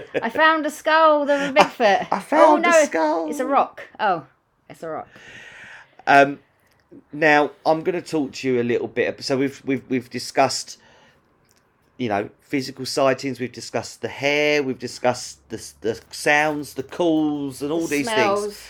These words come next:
Speaker 1: The smells. Now we're gonna look at the footprints properly.
Speaker 2: Mm.
Speaker 1: So they are some of the most compelling evidence, I suppose,
Speaker 2: Yeah.
Speaker 1: of there being a very large creature,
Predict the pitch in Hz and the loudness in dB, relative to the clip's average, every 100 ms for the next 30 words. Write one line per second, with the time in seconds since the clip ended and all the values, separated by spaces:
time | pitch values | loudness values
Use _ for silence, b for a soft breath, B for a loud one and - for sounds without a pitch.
0 | - 123 - 147 135 131 B B B B | -16 -14 -6 0 0 0 B B B B
1 | 143 170 175 190 190 160 - - - 110 | 2 2 2 -2 -2 -4 -6 -10 -4 -4
2 | - 101 92 - - - 117 - 101 98 | -4 -10 -8 -10 -12 -4 -4 -4 -6 -6
3 | _ - 165 139 - _ _ _ - - | _ -20 -18 -18 -20 _ _ _ -20 -18
4 | - 131 120 117 - _ _ - 131 160 | 0 6 6 4 -2 _ _ -6 4 6
5 | 170 151 143 139 147 131 123 127 120 - | 6 4 2 0 -4 -4 0 2 2 -4
6 | _ _ _ 135 131 - 139 123 - 170 | _ _ _ -6 -6 -6 -14 -10 -2 -2
7 | 110 101 104 101 76 - 101 - - 98 | -2 -6 -10 -12 -12 -12 -14 -14 -16 -14
8 | 92 101 254 208 175 190 185 _ - 113 | -12 -12 -8 -8 -8 -14 -20 _ 0 0
9 | 107 - _ _ _ _ _ _ 117 120 | 0 -8 _ _ _ _ _ _ -12 -2
10 | 117 113 - 117 110 110 - 107 98 117 | -2 -2 -4 -6 -6 -10 -10 -10 -4 -4
11 | 113 117 107 110 107 104 104 - - - | -4 -8 -6 -4 0 0 -2 -4 -16 -16
12 | 104 - - 87 | -16 -16 -14 -14